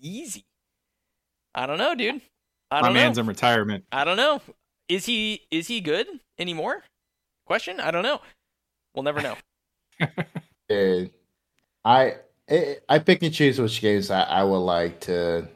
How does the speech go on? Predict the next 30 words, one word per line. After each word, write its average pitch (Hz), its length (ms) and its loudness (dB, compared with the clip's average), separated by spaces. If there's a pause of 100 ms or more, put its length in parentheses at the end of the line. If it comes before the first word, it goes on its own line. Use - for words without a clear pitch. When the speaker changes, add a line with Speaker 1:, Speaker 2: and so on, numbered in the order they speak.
(300)
Speaker 3:
you 95 100 -6
know, 80 220 -4 (320)
put 107 180 0
myself 90 760 -2
through. 85 400 -2 (100)
Speaker 1:
Right. 139 380 -2
Speaker 3:
Do 95 180 2
all 95 240 4
that 92 220 2
mental 101 520 2
torture 98 600 -2
and, 90 320 -2 (1080)
you 123 140 6
know, 98 320 6 (320)
I, 143 300 6
I 139 40 6
choose 107 500 0 (600)
which 151 280 2
game. 101 340 2 (160)
God 143 220 10
of 156 80 6
War 147 180 10
is 117 120 4
definitely 127 360 4
a - 40 2
narrative 110 440 2
game. 110 260 2
I 98 80 2
really 104 340 4
wanted 101 240 0